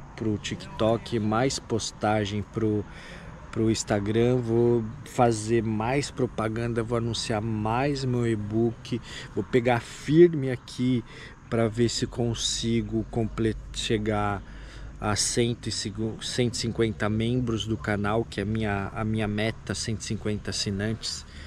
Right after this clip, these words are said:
Sua de-, aproveitando a deixa, se você gosta desse canal, pô, faz assinatura aí, menos de cinco reais, você vai me dar uma baita força.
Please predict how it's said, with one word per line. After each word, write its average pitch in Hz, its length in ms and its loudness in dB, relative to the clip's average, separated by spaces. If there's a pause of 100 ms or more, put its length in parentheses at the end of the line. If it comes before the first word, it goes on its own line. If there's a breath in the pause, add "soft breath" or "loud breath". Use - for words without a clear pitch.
(400 loud breath)
Sua 107 560 0
de-, 110 240 2
aproveitando 113 680 2
a 113 60 2
deixa, 117 560 2
se - 160 -2
você 107 240 -2
gosta 104 320 0
desse 107 240 -4
canal, 107 420 -2 (120)
pô, 123 260 0 (420 loud breath)
faz 120 300 2
assinatura 120 640 0
aí, 113 160 2
menos 113 380 -2
de 113 100 -4
cinco 123 360 -2
reais, 110 340 0
você 110 260 -4
vai 107 140 0
me 110 100 0
dar 104 140 0
uma 101 100 0
baita 101 480 -2
força. 117 580 -4